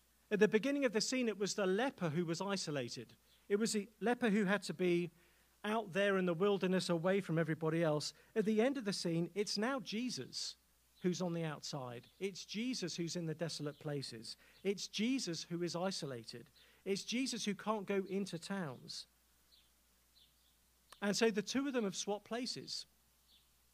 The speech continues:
And I think Mark is showing us this because it's a clue <laughs> to how Jesus actually goes about cleaning up our hearts.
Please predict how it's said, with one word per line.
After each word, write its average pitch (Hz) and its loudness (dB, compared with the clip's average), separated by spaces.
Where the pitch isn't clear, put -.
And 196 6
I 208 8
think 277 2
Mark 226 4
is 196 2
showing 240 4
us 156 0
this 160 0
because 180 -2
it's 220 2
a 240 0
clue 170 2
<laughs> - -16
to 214 -2
how 220 0
Jesus 208 -2
actually 202 -4
goes 180 0
about 156 -2
cleaning 160 -2
up 147 -6
our 123 -8
hearts. - -14